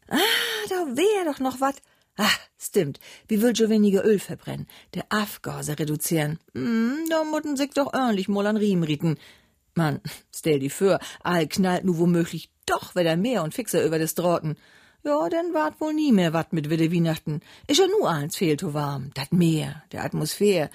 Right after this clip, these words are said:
Ah, schön schied. Da, du kriegst einmal wat schenkt. Oder, ich sag mal, kannst dir über nicht so hohe Prisen an der Tankstedt freien und denn? Naja, gibt bloß eine Lösung. Wie mür dat verdrängen.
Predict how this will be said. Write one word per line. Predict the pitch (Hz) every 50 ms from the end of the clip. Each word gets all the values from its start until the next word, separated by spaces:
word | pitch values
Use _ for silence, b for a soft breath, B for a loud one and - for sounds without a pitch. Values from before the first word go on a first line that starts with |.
| B B B B B _
Ah, | - - - - - 330
schön | - - 262 277 294 269 254
schied. | - - 285 220 143 - - _ _ _ _ -
Da, | 185 190 B B B B B B -
du | - 240 233
kriegst | 226 - - 285 349 403 403 - -
einmal | - 170 160 160 160 151
wat | 147 147
schenkt. | - - 180 180 233 330 B B B B B B B B
Oder, | - 202 233 208 208 196 196 202 -
ich | - 190 190
sag | 202 208 202
mal, | 220 202 190 185
kannst | - 214 208 226 - -
dir | 214 -
über | 202 208 208
nicht | 202 208 214 240 285 277 - -
so | - 214 202
hohe | 226 226 214 202
Prisen | 196 - - 277 262 226 196 -
an | 185 190
der | 185 185
Tankstedt | - 247 254 262 - - 185 170
freien | - - 208 202 190 175 165
und | 151 151 -
denn? | - 180 196 294 415 508 B B B B B B B B B B B B B B B B -
Naja, | 277 277 247 202 202 - - B B B B B B B B - _
gibt | - 339 349 -
bloß | - 277 262 214 -
eine | - 208 202 185
Lösung. | 165 165 151 143 - 123 - - - _ _ _
Wie | - 247
mür | 190 196 196
dat | 180 175 160 - _ -
verdrängen. | - - 170 160 - - 233 196 - -